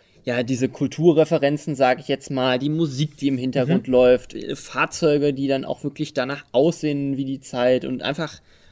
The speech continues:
Speaker 1: man fühlt sich wirklich wie in den sechziger Jahren, kann man quasi nicht sagen, weil wir selber natürlich nicht dabei waren
Speaker 2: Mhm.
Speaker 1: und wahrscheinlich viele Leute, die die sechziger noch kennen, auch nicht in den U S A dabei waren. Aber so, wie man sich das vorstellt,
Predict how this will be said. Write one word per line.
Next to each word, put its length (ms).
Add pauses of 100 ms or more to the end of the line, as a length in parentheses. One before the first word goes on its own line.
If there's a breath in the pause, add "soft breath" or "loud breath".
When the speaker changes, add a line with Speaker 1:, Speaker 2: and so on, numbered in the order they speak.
Speaker 1:
man 160
fühlt 300
sich 240
wirklich 500 (180)
wie 480 (680)
in 140
den 140
sechziger 420
Jahren, 240
kann 140
man 100
quasi 300
nicht 120
sagen, 300
weil 160
wir 80
selber 220
natürlich 300
nicht 180
dabei 480
waren 340
Speaker 2:
Mhm. 220
Speaker 1:
und 280 (120)
wahrscheinlich 560
viele 160
Leute, 340
die 220
die 80
sechziger 420
noch 140
kennen, 160
auch 140
nicht 220
in 120
den 160
U 80
S 120
A 140
dabei 300
waren. 260 (400 soft breath)
Aber 180
so, 240
wie 60
man 160
sich 160
das 160
vorstellt, 800